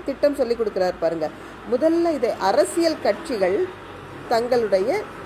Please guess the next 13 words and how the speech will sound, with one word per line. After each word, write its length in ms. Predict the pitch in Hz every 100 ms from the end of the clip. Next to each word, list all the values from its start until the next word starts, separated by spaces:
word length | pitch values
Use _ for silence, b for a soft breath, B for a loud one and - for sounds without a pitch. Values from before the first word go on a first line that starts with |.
| - - - - - -
தேர்தல் 560 | 254 302 349 311 311 -
திட்டமாக 1000 | 302 285 - - 330 262 208 202 196 240 180 - - - -
அறிவிக்க 720 | 196 226 311 320 302 - 302
முன் 300 | 269 247 254 240
வர 280 | 208 202 202
வேண்டும். 680 | 190 175 170 160 196 185 - - - - - - - - - - - - - - - - - - - - - - - - - - - - -
அப்படி 500 | 226 330 - 339 339 - - - - -
அரசியல் 580 | 185 294 349 330 311 -
கட்சிகள் 640 | 233 - - 277 190 196 196
இதை 200 | 220 226
பிரச்சாரம் 720 | 220 220 220 339 320 339 311
செய்யும் 380 | 302 214 202 190
பொழுதுதான் 580 | 180 185 180 160 185